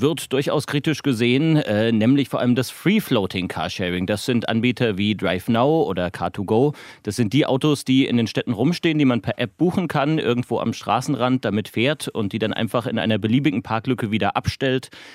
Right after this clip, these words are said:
äh, und weitergeht. Das Problem dabei ist, dass die vor allem in den Innenstädten verfügbar sind, also in Berlin zum Beispiel innerhalb des S-Bahn-Rings. Und da sagen Experten, das fördert eben eher Bequemlichkeitsmobilität. Das heißt, das zieht potenziell Leute aus dem Ö P N V raus, sprich aus Bus und Bahn,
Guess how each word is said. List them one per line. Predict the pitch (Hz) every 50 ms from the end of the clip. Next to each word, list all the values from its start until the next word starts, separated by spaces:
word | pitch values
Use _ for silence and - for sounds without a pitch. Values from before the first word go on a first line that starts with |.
| - - -
äh, | - 110 107 110 - -
und | 104 107 117 101 - - -
weitergeht. | - 92 113 - 107 80 - 76 82 87 - - - - - - -
Das | - 110 -
Problem | - 110 107 98 117 131 139 135
dabei | 120 120 147 170 208 196 -
ist, | 127 165 - - - -
dass | 143 127 -
die | - 143 160
vor | 160 - - -
allem | - 127 135 143
in | - 120
den | 113 110 113
Innenstädten | - 170 214 214 131 - - 98 - - 113 98
verfügbar | - 117 107 - - 117 117 - - 127 120 120
sind, | 101 117 131 156 151
also | - - 87 95 -
in | - - 87
Berlin | 85 87 92 123 139
zum | - 139 131
Beispiel | 120 117 110 - - 95
innerhalb | - 101 92 98 95
des | - 101 -
S-Bahn-Rings. | - - 123 - - - 147 139 139 113 127 135 170 170 - - - - - - - - - -
Und | - 107 92 -
da | 110 131 175
sagen | 170 175 165 156 160
Experten, | 127 143 - - - 127 135 - - 135 -
das | 120 131 143 - -
fördert | - - 131 135 135 131 - -
eben | 117 117 131 -
eher | - 117 117 123
Bequemlichkeitsmobilität. | 113 113 - - 135 143 180 160 - - - 95 87 - - 92 87 95 92 82 87 85 - - 85 85 - - -
Das | 101 92 - -
heißt, | 104 123 123 - -
das | 120 113 -
zieht | - - - 123 139 135 - - - -
potenziell | - 123 113 120 117 101 - 123 120
Leute | 110 98 104 113 110 - 123 104 -
aus | - 110 120 -
dem | - 123 113 113 -
Ö | - 113 101
P | - 107
N | 101 90
V | - - 90 87
raus, | 90 107 143 180 180 - -
sprich | - - 120 117 - -
aus | - 104 -
Bus | - 117 110 -
und | - 101 95 -
Bahn, | 92 82 90 113 123 147 139